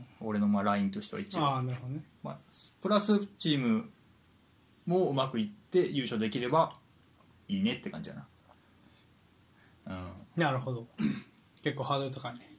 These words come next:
Speaker 2: 頑張ってほしい。
Speaker 1: まあ、マンチェスターユナイテッドの十番ですからね。それは高いですよ。
Speaker 2: うん。
Speaker 1: 木曜は。
Speaker 2: 確かにな。
Speaker 1: うん。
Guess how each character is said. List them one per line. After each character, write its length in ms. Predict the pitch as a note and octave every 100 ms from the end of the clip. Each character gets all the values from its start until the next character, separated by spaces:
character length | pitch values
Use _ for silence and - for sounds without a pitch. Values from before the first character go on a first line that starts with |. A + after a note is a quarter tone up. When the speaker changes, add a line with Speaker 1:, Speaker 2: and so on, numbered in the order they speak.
| _
Speaker 2:
頑 120 | C3+ B2+
張 60 |
っ 20 |
て 120 | C3 B2
ほ 60 |
し 120 | -
い。 320 | - - - - _ _ _ _ _ _ -
Speaker 1:
ま 160 | A#2+
あ、 40 | A2+
マ 180 | A2+
ン 80 | C#3
チ 100 | D3+
ェ 20 |
ス 140 | D#3+ -
タ 80 | E3+
ー 20 |
ユ 60 |
ナ 60 | F3
イ 20 | E3+
テ 60 |
ッ 20 | C#3
ド 60 |
の 60 | A2
十 220 | A#2 C3
番 180 | C3 G#2+
で 80 | G2+
す 100 | -
か 100 | -
ら 100 | G#2
ね。 420 | A2+ - - - - _ _ _ _
そ 140 | - B2
れ 60 |
は 40 | B2
高 500 | B2 A#2 A2+ A2 G#2+
い 100 | G2+
で 100 | -
す 140 | -
よ。 120 | - - _ _ _ _ _ _ _ _ _ _ _ - - - - -
Speaker 2:
う 60 | E3
ん。 500 | C#3 C3 A#2 B2+ - -
Speaker 1:
木 260 | A2 G#2+
曜 160 | G#2+ -
は。 160 | - - - - - -
Speaker 2:
確 200 | B2 -
か 60 | -
に 40 | C#3+
な。 220 | C#3 C#3+
Speaker 1:
う 40 | -
ん。 400 | G2+ G2+ -